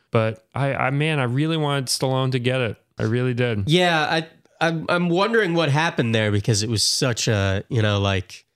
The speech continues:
Speaker 2: there was such a "let's give it to Stallone" vibe. But, uh, y-, you know what it might have been? I think it actually might have been that Creed got screwed over so hard in everybody else's and all the other categories that, like, it didn't really get reinforced in people's minds.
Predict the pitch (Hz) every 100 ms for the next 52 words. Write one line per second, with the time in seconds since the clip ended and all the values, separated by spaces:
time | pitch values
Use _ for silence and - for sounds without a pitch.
0 | _ - 135 120 - 160 139 135 117 117
1 | 123 - 117 113 - - - 113 110 107
2 | 95 92 90 107 113 98 92 90 - _
3 | _ 139 - 123 - 165 - 156 185 214
4 | 233 185 190 180 143 175 196 127 - 226
5 | 196 147 143 147 196 180 147 151 156 131
6 | 131 131 127 123 - _ _ _ 139 135
7 | - - 156 160 175 143 135 - - -
8 | - - 156 147 143 135 - 139 131 139
9 | 131 127 127 127 120 120 - 113 101 -
10 | - - _ - 135 139 135 123 131 151
11 | 160 131 107 110 113 117 104 - - _
12 | _ 110 151 151 139 147 131 131 - 123
13 | 131 110 - 147 135 107 - 104 98 117
14 | 107 101 113 135 107 107 113 - -